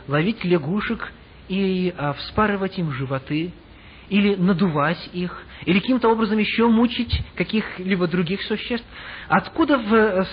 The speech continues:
сознании невинного младенца появляется желание издеваться над своими родителями и узурпировать их? Откуда этот бунт, откуда это восстание?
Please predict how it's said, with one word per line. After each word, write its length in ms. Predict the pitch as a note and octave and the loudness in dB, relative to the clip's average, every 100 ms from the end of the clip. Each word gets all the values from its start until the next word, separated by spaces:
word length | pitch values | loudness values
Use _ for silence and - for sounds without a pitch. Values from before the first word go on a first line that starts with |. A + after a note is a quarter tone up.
| - | 0
сознании 480 | F#3+ F3+ A3+ C4 A#3+ | 0 2 2 2 2
невинного 680 | A3 G3+ B3 C#4+ C#4+ C#4 | 2 4 4 4 2 2
младенца 800 | C4+ C4 C4 A#3+ G#3+ D3 - F#2+ G2 - - - | 2 2 2 4 2 0 -4 -6 -8 -18 -20 -4
появляется 680 | E3 E3+ F#3+ A#3+ B3 - G3 | 0 2 2 2 2 0 0
желание 580 | F#3 G3 A#3 A#3 A3+ | 0 0 2 2 0
издеваться 760 | G#3 G#3 F3 F3 F#3 B3 B3+ G#3+ | 0 -2 0 0 2 2 2 0
над 140 | F#3 | 0
своими 280 | - F3 E3+ | 0 0 0
родителями 640 | E3 D#3 G3+ A3 A3+ A3+ G#3+ - | 0 0 -2 0 2 2 0 -2
и 120 | A#3+ | 0
узурпировать 1000 | A#3 G#3+ F3+ A3+ G#3 E3+ D3 C#3 D#3 E3 | 4 4 6 2 2 0 2 2 -2 -2
их? 300 | A#3 B3+ - - - - - | -4 -2 -4 -10 -18 -8 -2
Откуда 300 | - D4+ D4 | 0 2 2
этот 300 | C#4 F#3+ B2 | 2 0 2
бунт, 320 | A3 F3 - | 4 4 2
откуда 320 | A#2+ - B3+ | -4 -2 -2
это 140 | C#4 | 0
восстание? 760 | C4 C4 - - A#3+ G#2 C#3+ C2 | -2 -4 -6 -2 -2 -2 -8 -20